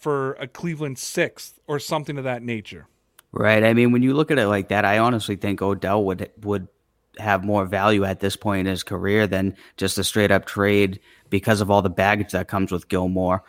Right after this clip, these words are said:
Speaker 2: He's thirty-one years old. Like you said, there's no way he's gonna wanna play for seven million dollars. So th-, there's gonna be a lot more that goes into it. It, it, it won't just be like a straight up swap.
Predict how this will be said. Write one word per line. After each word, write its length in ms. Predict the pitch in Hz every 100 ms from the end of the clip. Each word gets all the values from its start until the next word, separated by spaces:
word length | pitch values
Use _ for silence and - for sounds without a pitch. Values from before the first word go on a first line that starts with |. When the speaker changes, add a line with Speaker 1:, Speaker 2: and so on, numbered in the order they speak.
| - _
Speaker 2:
He's 180 | 95 98
thirty-one 480 | - 107 110 110 107
years 300 | 110 107 98
old. 260 | 95 101
Like 180 | 101 101
you 80 | 107
said, 200 | 98 104
there's 180 | 104 101
no 140 | 110
way 240 | 104 104 101
he's 180 | 104
gonna 180 | 98 98
wanna 200 | 95 101
play 200 | 95 104
for 140 | 98 98
seven 320 | - 98 101
million 340 | 101 101 98
dollars. 600 | 98 101 95 98 98 - - - _
So 240 | - - 98
th-, 260 | 113 85
there's 200 | 113 120
gonna 140 | 139 143
be 140 | 143
a 80 | 135
lot 220 | 127 131
more 160 | 127 131
that 160 | 117
goes 260 | - 117 104
into 320 | 117 139 98
it. 120 | 92
It, 200 | 95 95
it, 340 | - 104 - _ _ _ _ _ _ _ -
it 100 | 113
won't 260 | 107 123 117
just 160 | 104
be 100 | 127
like 160 | 113 107
a 60 |
straight 320 | 101 - 110 107
up 160 | 95
swap. 560 | - - 110 98 95